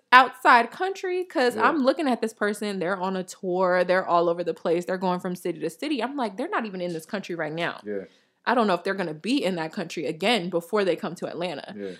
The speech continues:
Speaker 1: So
Speaker 2: right.
Speaker 1: when not hearing anything back, it's just like, I'm not about to, you know, do, I'm not about to do that work.
Speaker 2: Yeah.
Speaker 1: I'm not about to do that.
Speaker 2: Exactly.
Speaker 1: So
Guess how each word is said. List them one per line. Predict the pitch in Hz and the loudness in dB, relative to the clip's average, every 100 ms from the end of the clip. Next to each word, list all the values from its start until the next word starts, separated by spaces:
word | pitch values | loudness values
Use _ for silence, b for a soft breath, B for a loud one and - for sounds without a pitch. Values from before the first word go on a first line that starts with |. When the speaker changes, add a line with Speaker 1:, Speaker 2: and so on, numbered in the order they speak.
| - | -6
Speaker 1:
So | - 202 185 | 4 6 6
Speaker 2:
right. | 180 | 2
Speaker 1:
when | 196 208 202 | 2 4 2
not | 196 226 | 0 0
hearing | 220 233 214 | 2 2 2
anything | 190 185 180 170 170 | 0 -2 -4 -6 -2
back, | 190 240 226 | 4 4 4
it's | 190 196 | -4 -6
just | 196 185 | -6 -2
like, | 165 - | -2 -2
I'm | 214 214 | -2 0
not | 185 | 0
about | 175 170 185 - | 0 0 0 -2
to, | 185 170 160 - | 0 0 0 0
you | 208 | 0
know, | 160 156 | 0 -4
do, | 165 214 247 175 - | -6 -4 -2 -4 -4
I'm | 196 262 | -2 0
not | 349 | 4
about | 285 277 | 2 2
to | |
do | 226 | 0
that | 202 143 | 0 0
work. | 143 143 - _ - | -2 -4 -8 _ -14
Speaker 2:
Yeah. | 101 92 - _ - | -10 -10 -12 _ -2
Speaker 1:
I'm | 233 | 2
not | 254 | 2
about | 262 262 | 2 0
to | |
do | 226 247 | -2 -2
that. | 143 - - - | -2 -6 -12 -16
Speaker 2:
Exactly. | 185 196 175 | -8 -6 -8
Speaker 1:
So | - - 233 214 208 202 233 | -6 6 8 8 6 4 0